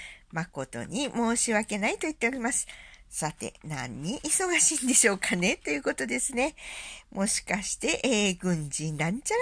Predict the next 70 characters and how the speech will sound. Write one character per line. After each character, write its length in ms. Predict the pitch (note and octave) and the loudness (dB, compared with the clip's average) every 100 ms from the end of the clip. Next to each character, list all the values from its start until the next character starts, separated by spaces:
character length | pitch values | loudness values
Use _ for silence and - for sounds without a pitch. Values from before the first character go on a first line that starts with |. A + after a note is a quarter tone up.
| B4 | 4
で 60 | A#4+ | 4
し 60 | A#4 | 2
ょ 40 | |
う 20 | |
か 460 | - F#4+ F4 E4+ E4 | 2 0 0 -4 -6
と 80 | G3+ | -4
い 40 | |
う 40 | G3+ | -4
こ 120 | F#3 | -4
と 100 | D3+ | -4
で 80 | F3+ | -4
す 100 | - | -2
ね。 220 | C#4 - - - - - - | -2 -4 -12 -16 -16 -18 -12
は 100 | - | -10
い。 40 | - | -6
そ 160 | - F#3+ | -2 0
し 100 | - | 0
て、 220 | A3+ E3+ | -2 0
十 180 | G3 F#3 | 0 2
二 160 | F3 | 0
分 160 | F3+ D3+ | 0 -2
二 140 | F3+ | -2
十 120 | F#3 E3 | -2 -2
一 180 | E3 | -2
秒。 160 | D4 C#4+ - - - - - _ - | 2 0 0 -16 -18 -18 -20 _ -6
カ 160 | - | -2
リ 180 | A#3 C4 | 2 2
フ 180 | - C#4+ | 2 2
ォ 100 | D4 | 2
ル 80 | C4 | 0
ニ 200 | C4+ C4 | 2 2
ア 100 | C4 | 4
の 120 | A3+ | 4
マ 140 | A#3+ | 4
ッ 40 | B3 | 4
ク 180 | - C#3+ | 2 0
で 100 | F3+ | 0
す。 200 | - - - - - - | -2 -6 -14 -16 -18 -8
は 160 | - A3 | 2 2
い。 100 | - | 2
マ 240 | C#3+ F#3+ | 0 4
ッ 20 | F#4 - | 2 0
ク 140 | - F#3 | 0 2
で 160 | G#3 | 2
な 180 | D#3+ F#3 | 0 2
ん 120 | A3+ | 0
と、 200 | G3 F#3+ - - - - - | 2 -2 -2 -14 -18 -16 2
ワ 260 | F3 F3 | 6 6
ク 340 | F3+ - G#3+ E4 | 4 0 0 2
ワ 140 | F4+ | 0
ク 220 | - D#4+ | 0 -6
チ 240 | - - - | -2 -2 -2
ク 180 | C5 D5 | -6 -2
チ 160 | - | -2
ク 100 | - B4 A#4 | 0 4 6
を 40 | |
し 100 | A#4 | 6
て 140 | G#4 G4+ | 4 4
い 40 | |
る 120 | G#4 | 4
と 80 | F4+ | -2
い 20 | |
う 40 | F4+ | -2
こ 100 | F4+ | -2
と 100 | D#4 | -2
で 120 | D#4 | 0
す 120 | - | 0
ね。 640 | C#4+ D4 D#4 D#4 E4 E4 - - - - - - - | 0 0 2 2 0 -2 -8 -18 -16 -16 -16 -16 -4
ま 260 | F3 | 0
あ、 60 | G#3+ | 2